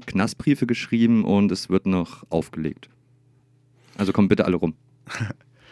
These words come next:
Speaker 2: Okay, und jetzt könnt ihr noch zum Schluss noch mal wiederholen, also die Kontaktdaten,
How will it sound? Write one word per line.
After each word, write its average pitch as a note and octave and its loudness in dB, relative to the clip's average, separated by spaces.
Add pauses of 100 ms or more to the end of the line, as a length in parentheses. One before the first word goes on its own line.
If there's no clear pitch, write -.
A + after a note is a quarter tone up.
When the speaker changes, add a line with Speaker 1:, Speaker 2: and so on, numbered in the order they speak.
(220)
Speaker 2:
Okay, F#2+ 0
und F#2 2
jetzt G2+ -2
könnt A#2+ 2
ihr A#2 4
noch A2+ 2
zum A2 4
Schluss G#2 2
noch A2 4
mal G#2+ 4
wiederholen, G#2+ 6
also G2 2
die F#2+ 0
Kontaktdaten, G2 2